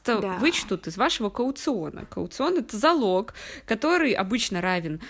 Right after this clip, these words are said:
Speaker 1: трём месяцам оплаты вашей кальтмиты, то есть вашей квартплаты,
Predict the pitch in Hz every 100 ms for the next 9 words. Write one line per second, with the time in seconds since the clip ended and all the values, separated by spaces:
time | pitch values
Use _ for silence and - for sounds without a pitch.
0 | - - - - 285 320 349 330 330 254
1 | 220 285 294 190 - 165 156 - - 185
2 | - 214 269 277 175 - - 202 233 190
3 | 170 - 254 262 - 180 175 165 - 180
4 | 196 185 190 - 175 196 214 - 165 214
5 | 254 - - 175 156 156 196